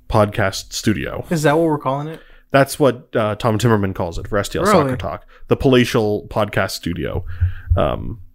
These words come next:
Speaker 1: I don't know why he calls it that.
Speaker 2: Palatial Podcast Studio at
Speaker 1: But
Speaker 2: the Post-Dispatch.
Speaker 1: Yeah. We used to have a running bit on that show that, uh, the P D didn't know we were doing it, and we were breaking into the P D every Tuesday to record the podcast. And then one day, Alan walked in while we were recording it, and it was like, "Well, we're caught." <laughs> Uh,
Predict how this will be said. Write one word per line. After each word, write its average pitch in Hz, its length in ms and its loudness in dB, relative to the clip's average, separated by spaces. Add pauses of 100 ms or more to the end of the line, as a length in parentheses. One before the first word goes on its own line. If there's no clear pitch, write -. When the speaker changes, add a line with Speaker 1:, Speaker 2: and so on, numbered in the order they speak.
(120)
Speaker 1:
I 117 40 -2
don't 127 100 4
know 120 120 6
why 107 280 4
he 139 140 0
calls 139 180 2
it 160 80 -2
that. 170 320 0
Speaker 2:
Palatial 131 300 -12
Podcast 131 220 -8
Studio - 520 -12
at 139 80 -6
Speaker 1:
But 135 80 6
Speaker 2:
the - 60 4
Post-Dispatch. 131 680 -4
Speaker 1:
Yeah. 117 200 0 (300)
We 143 120 6
used 156 140 2
to 190 40 4
have 156 80 4
a 131 40 4
running 120 260 4
bit 104 160 2
on 110 100 -2
that 117 160 -4
show 123 300 2
that, 104 320 0 (160)
uh, 95 200 2 (360)
the - 100 -2
P 120 160 2
D 110 100 2
didn't 104 280 2
know 101 120 0
we 101 120 2
were 98 100 -2
doing 98 240 0
it, 120 140 0
and 104 100 -4
we 107 80 0
were 101 80 0
breaking 101 380 -2
into 101 180 -4
the 107 100 -4
P 110 160 -2
D 110 200 2
every 104 180 4
Tuesday 101 400 0
to 110 80 2
record 101 320 2
the 98 60 -2
podcast. 117 520 0 (360)
And 123 100 4
then 117 120 6
one 117 180 2
day, 107 200 0
Alan 95 320 -2
walked 110 280 2
in 117 100 2
while 101 140 4
we 101 40 0
were 101 140 2
recording 98 360 2
it, 117 40 -2
and 85 40 -4
it 101 40 -4
was 98 80 -8
like, 98 220 -6
"Well, 120 200 4
we're 123 100 -2
caught." 92 420 -6
<laughs> - 420 -20
Uh, 127 120 8